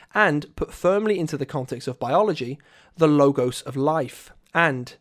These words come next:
its human genome. We'll now look at the process of distillation that occurs largely unconsciously across a man's lifespan development, as he encounters manifestations of the Platonic form of the feminine projected onto real women in the psychosocial world,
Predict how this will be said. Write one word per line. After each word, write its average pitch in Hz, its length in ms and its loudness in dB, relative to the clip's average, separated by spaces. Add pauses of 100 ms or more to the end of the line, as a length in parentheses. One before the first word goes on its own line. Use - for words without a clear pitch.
its - 160 -12
human 117 360 -10
genome. 135 560 -4
We'll 175 100 4
now 233 140 8
look 294 160 2
at 254 80 -2
the 208 60 -2
process 190 480 0
of 143 80 -8
distillation 143 640 -4
that 120 120 -10
occurs 139 440 -2
largely 139 500 -2
unconsciously 127 880 -8 (260)
across - 380 -2
a 220 40 4
man's 139 280 -2
lifespan 117 480 -8
development, 143 560 -4 (260)
as 139 140 -4
he 165 100 2
encounters 190 480 -2
manifestations 196 800 -2
of 139 100 -8
the 160 60 -10
Platonic 156 440 -6
form 175 240 -4
of 175 80 -10
the 185 60 -6
feminine 170 460 -4 (280)
projected 143 560 -2
onto 156 280 0
real 190 380 -2
women 113 320 -6 (300)
in 156 100 -2
the 170 60 -2
psychosocial 110 760 -8
world, 127 460 -2